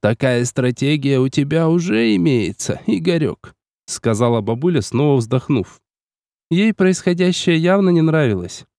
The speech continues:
Бабка не слишком любила решать проблемы.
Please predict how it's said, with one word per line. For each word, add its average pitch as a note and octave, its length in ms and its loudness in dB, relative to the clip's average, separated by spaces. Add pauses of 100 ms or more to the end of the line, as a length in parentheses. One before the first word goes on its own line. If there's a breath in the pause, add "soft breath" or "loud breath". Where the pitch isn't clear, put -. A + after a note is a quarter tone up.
(340)
Бабка B2 420 0
не B2+ 120 0
слишком B2 440 -2
любила A2+ 360 0
решать F#2+ 380 -2
проблемы. A2 580 -2